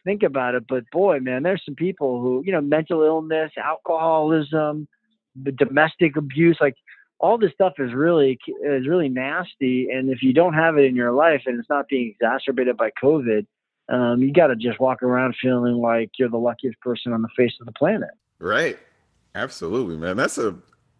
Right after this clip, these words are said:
Speaker 2: great perspective that, that, that you're aware of that. Yeah, that's, that's pretty, that's pretty amazing.
Speaker 1: Yeah, dude. I mean, even if I got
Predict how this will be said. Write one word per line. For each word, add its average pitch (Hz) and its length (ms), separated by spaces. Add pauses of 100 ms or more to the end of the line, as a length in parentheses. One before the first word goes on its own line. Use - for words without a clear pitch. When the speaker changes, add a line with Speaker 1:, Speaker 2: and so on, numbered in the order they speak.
(600)
Speaker 2:
great 120 380
perspective 110 880
that, 98 180 (160)
that, 135 200
that 131 180
you're 165 100
aware 117 380
of 90 100
that. 76 220 (180)
Yeah, 90 220
that's, 95 220
that's - 180
pretty, 110 400
that's 107 180
pretty 101 300 (100)
amazing. 80 600
Speaker 1:
Yeah, 262 280
dude. 190 380
I 202 120
mean, 214 180
even 220 240
if 214 100
I 208 120
got 208 260